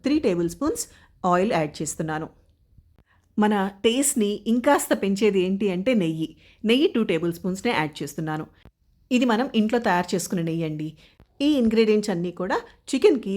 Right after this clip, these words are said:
బాగా పట్టేలాగా కలుపుకోవాలి. ముక్క ముక్కకి మీ మసాలా అంతా పట్టేలాగా కలుపుకోవాలండి.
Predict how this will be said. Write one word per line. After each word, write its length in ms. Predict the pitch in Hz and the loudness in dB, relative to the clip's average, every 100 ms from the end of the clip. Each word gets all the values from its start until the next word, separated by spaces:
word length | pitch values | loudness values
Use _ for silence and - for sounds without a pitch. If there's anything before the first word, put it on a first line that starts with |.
| 190 202 | -2 0
బాగా 240 | 240 302 220 | 0 0 -4
పట్టేలాగా 480 | 196 170 165 170 247 | -6 -4 -4 -4 -2
కలుపుకోవాలి. 580 | 170 160 - 160 160 160 - - - | -2 -4 -4 -2 -2 -4 -10 -16 0
ముక్క 160 | 214 214 294 | 0 2 0
ముక్కకి 360 | - 202 269 254 - | 0 -6 -6 -8 -4
మీ 80 | 190 185 | -2 -2
మసాలా 320 | 175 233 233 185 | 0 0 0 0
అంతా 220 | 180 240 208 | -2 -2 -2
పట్టేలాగా 440 | 175 175 165 208 190 | -2 -4 -2 -2 -2
కలుపుకోవాలండి. 680 | 160 - 165 160 165 214 | -4 -4 -4 -4 -4 -2